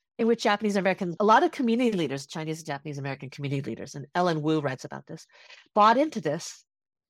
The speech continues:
and actually artificially suppressed things like juvenile delinquency and dropout rates within their community, so, so as to rehabilitate their image.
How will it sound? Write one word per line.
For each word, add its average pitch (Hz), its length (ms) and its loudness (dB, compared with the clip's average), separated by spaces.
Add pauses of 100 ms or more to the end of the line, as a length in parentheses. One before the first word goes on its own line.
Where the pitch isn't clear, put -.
and 208 140 0
actually 226 460 2
artificially 226 500 0
suppressed - 560 -8
things 160 320 -8
like 147 180 0
juvenile 147 300 -6
delinquency 143 540 -8
and 143 100 -8
dropout 139 360 -4
rates 233 260 -4
within 185 220 -8
their 196 80 -2
community, 233 580 -4
so, - 340 0
so 196 260 -2
as 190 280 0
to 185 100 -8
rehabilitate 165 880 -8
their 131 260 -8
image. - 460 -14